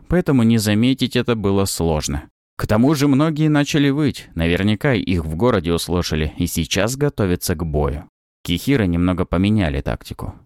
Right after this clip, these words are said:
Если раньше чудовища перед мощным штурмом иногда наскакивали на стены, то на этот раз они этого не делали, ждали команды. И она последовала. Вся масса резко ускорилась и рванула к городским стенам. «Началось!» —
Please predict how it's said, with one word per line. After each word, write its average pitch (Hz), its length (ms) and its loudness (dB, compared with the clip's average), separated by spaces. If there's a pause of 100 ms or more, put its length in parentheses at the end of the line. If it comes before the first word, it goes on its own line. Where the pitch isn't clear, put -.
Если - 280 -4
раньше 90 380 0
чудовища 95 540 -2
перед 92 320 -2
мощным 92 420 0
штурмом 92 600 -2
иногда 87 400 0
наскакивали 76 640 -2
на 62 140 -4
стены, 73 420 -4 (240)
то 196 80 2
на 165 220 4
этот 156 200 -2
раз 147 220 0
они 107 340 2
этого 95 340 -2
не 90 180 2
делали, 71 480 0 (100)
ждали 78 440 -2
команды. 87 600 0 (440)
И 82 120 0
она 80 240 0
последовала. 73 800 -4 (360)
Вся 95 240 2
масса 104 460 2
резко 113 320 0
ускорилась 143 680 2
и 202 120 2
рванула 135 480 2
к 123 40 -4
городским 95 540 0
стенам. 73 600 -2 (320)
«Началось!» — 104 1300 0